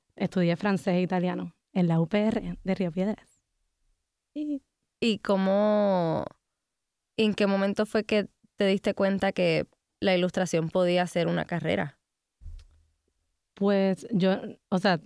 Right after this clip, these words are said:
Speaker 1: yo sabía que había gente que vivía de eso, pero lo veía imposible para mí porque, pues,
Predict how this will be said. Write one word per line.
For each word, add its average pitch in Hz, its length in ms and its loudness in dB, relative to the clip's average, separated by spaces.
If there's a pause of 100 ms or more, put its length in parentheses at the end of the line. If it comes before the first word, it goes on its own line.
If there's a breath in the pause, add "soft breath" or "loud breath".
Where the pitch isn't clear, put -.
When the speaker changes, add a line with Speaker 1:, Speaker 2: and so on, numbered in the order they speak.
(100)
Speaker 1:
yo 170 220 0
sabía 208 360 2
que 190 80 0
había 180 220 2
gente 196 200 2
que 196 100 0
vivía 185 320 4
de 196 120 4
eso, 196 180 0
pero 170 180 2
lo 156 120 4
veía 151 220 2
imposible 180 640 0
para 180 180 2
mí 180 220 2
porque, 165 340 -4
pues, 151 180 -4